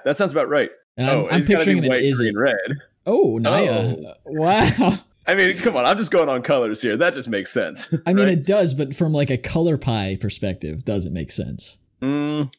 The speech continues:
Speaker 1: well,
Speaker 2: He's
Speaker 1: no,
Speaker 2: all
Speaker 1: he's
Speaker 2: about, like,
Speaker 1: benevolent.
Speaker 2: flying and, like,
Speaker 1: And
Speaker 2: calm
Speaker 1: speed.
Speaker 2: and, yeah, that sounds like Izzet to me.
Speaker 1: Uh, all right, hear me out. He's gotta be a little bit red,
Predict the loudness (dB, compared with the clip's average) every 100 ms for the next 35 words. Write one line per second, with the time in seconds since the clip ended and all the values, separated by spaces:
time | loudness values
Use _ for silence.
0 | _ -2 2 2 2 2 0 2 2 2
1 | 2 2 2 0 0 -2 -2 -2 -2 -2
2 | -2 -4 -6 -12 _ _ 0 2 0 0
3 | 0 0 2 0 0 0 -2 -4 _ _
4 | -14 -2 -2 2 2 2 0 -2 -2 -8
5 | -6 -4 -6 _ _ -6 -4 -2 -2 -2
6 | -6 -12 _ -2 0 2 2 2 2 0
7 | -6 _ _ -2 -2 0 2 2 0 0
8 | 0 0 -2 0 -2 0 -2 -4 -10 _
9 | -4 -4 -4